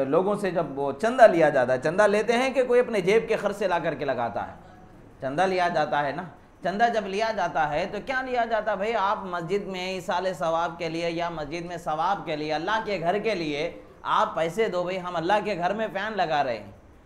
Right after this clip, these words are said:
तो पंखा लगाना क्या रसूलुल्लाह सल्लल्लाहु अलैहि वसल्लम के ज़माने में था? नहीं था। आप लोगों से पैसे ले रहे हैं तो क्या बोल के ले रहे हैं? भाई एक पंखा लगाओ तो तुमको सवाब मिलेगा, सवाब मिलेगा मस्जिद में पंखा लगाने पर।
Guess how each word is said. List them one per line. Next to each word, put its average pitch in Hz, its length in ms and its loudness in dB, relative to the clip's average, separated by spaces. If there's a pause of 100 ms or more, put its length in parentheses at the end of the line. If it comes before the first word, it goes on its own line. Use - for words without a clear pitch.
(260)
तो 170 80 -4
पंखा 156 420 -6
लगाना 214 380 -2
क्या 208 160 -2
रसूलुल्लाह 196 420 -2
सल्लल्लाहु 180 200 -2
अलैहि 180 100 -8
वसल्लम 175 200 -10
के 170 100 -6
ज़माने 156 340 -8
में 143 180 -8
था? 185 420 -2 (1000)
नहीं 165 280 -2
था। 180 160 -6 (600)
आप 196 360 4
लोगों 190 400 0
से 208 200 0
पैसे 196 360 0
ले 214 160 -2
रहे 214 100 0
हैं 208 80 -4
तो 220 100 -4
क्या 214 200 0
बोल 208 200 -4
के 214 80 -4
ले 214 120 -2
रहे 226 100 -4
हैं? 226 120 -8
भाई 220 180 -2
एक 214 260 -4
पंखा 196 340 0
लगाओ 214 300 2
तो 233 140 -2
तुमको 226 320 0
सवाब 190 640 4
मिलेगा, 226 440 2 (2500)
सवाब 190 420 8
मिलेगा 233 400 2
मस्जिद 208 320 -2
में 226 140 -4
पंखा 220 300 -2
लगाने 214 380 -2
पर। 190 300 -8